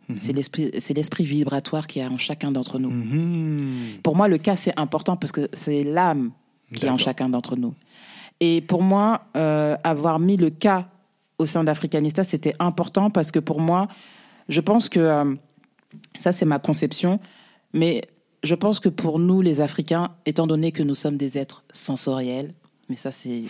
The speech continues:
Speaker 2: philosophique,
Speaker 1: <laughs>
Speaker 2: c'est même spirituel, euh, le K, en fait, ce qui définit le K au niveau d'Africanista, c'est le fait que, euh,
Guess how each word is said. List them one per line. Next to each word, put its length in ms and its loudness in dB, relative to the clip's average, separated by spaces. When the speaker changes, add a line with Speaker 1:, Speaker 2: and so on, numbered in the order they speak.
Speaker 2:
philosophique, 840 -2
Speaker 1:
<laughs> 320 -12
Speaker 2:
c'est 160 -8
même 240 -4
spirituel, 760 -2
euh, 720 0
le 160 2
K, 420 2
en 100 -2
fait, 360 0
ce 100 -8
qui 1120 0
définit 360 4
le 80 4
K 120 0
au 220 4
niveau 260 2
d'Africanista, 640 0
c'est 120 -2
le 80 6
fait 240 0
que, 120 -2
euh, 240 0